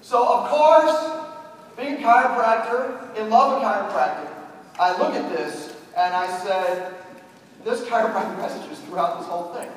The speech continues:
even though I'm sure he has no idea. So one of the first things he's talking about in the early universe,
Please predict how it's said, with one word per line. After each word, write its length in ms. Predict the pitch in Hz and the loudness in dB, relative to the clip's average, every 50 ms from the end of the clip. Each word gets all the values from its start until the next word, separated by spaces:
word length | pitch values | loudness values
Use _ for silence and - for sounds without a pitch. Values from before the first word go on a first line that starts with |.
| - - - | -18 -16 -12
even 120 | 220 214 | -10 -6
though 160 | 202 190 185 | -4 -4 -4
I'm 40 | 202 | -4
sure 120 | 208 185 | -6 -8
he 240 | - - 196 185 - | -8 -10 -10 -10 -10
has 200 | - - - - | -10 -10 -12 -12
no 100 | - - | -10 -12
idea. 260 | - - - - - - - - - - - - - - 233 233 233 226 - - - 190 - - - - - - - - - 269 285 - - - - - - - - | -12 -10 -10 -12 -12 -14 -14 -16 -20 -20 -20 -20 -20 -20 -20 -18 -18 -20 -20 -20 -20 -20 -20 -20 -20 -20 -20 -20 -20 -20 -20 -20 -20 -20 -20 -20 -20 -20 -20 -20 -8
So 120 | - 220 220 | -4 0 2
one 180 | 240 262 262 | 4 4 4
of 100 | 262 254 | 4 2
the 60 | 269 302 | 2 2
first 180 | 311 311 - | 2 2 0
things 160 | - - 269 254 | -2 -4 -4 -4
he's 120 | 254 - | -6 -6
talking 380 | - - 254 254 254 254 - 226 | 0 4 6 6 6 6 2 0
about 560 | 220 196 190 190 - - - - - - 226 | 2 4 6 6 6 4 0 -4 -6 -6 -6
in 100 | 226 220 | -4 -4
the 100 | 220 226 | -4 -2
early 460 | 220 240 254 262 254 247 226 - - | 0 2 4 4 4 4 2 0 -2
universe, 580 | 190 - - - 151 151 151 151 151 151 - | -4 -4 -4 -4 -4 -4 -6 -6 -8 -10 -12